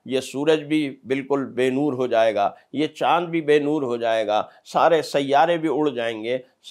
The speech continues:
आसमान जो है वो भी लपेट दिया जाएगा, पहाड़ जो है वो सुरमा बन के उड़ जाएंगे,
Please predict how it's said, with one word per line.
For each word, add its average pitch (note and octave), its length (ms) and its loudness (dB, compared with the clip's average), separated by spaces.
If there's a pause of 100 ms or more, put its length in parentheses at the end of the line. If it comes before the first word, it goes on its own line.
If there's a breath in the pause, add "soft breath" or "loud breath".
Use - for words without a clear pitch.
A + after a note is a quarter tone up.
(120)
आसमान D3 640 2
जो C3+ 140 -2
है C#3+ 160 6
वो D3 200 2
भी C3+ 200 0
लपेट D3+ 400 -2
दिया C3+ 260 0
जाएगा, G#2+ 440 0 (400 loud breath)
पहाड़ C#3+ 380 6
जो E3 120 -2
है E3 120 4
वो E3+ 160 0
सुरमा E3 400 0
बन D3 200 0
के D3+ 120 -4
उड़ C3+ 220 -2
जाएंगे, A#2 540 -4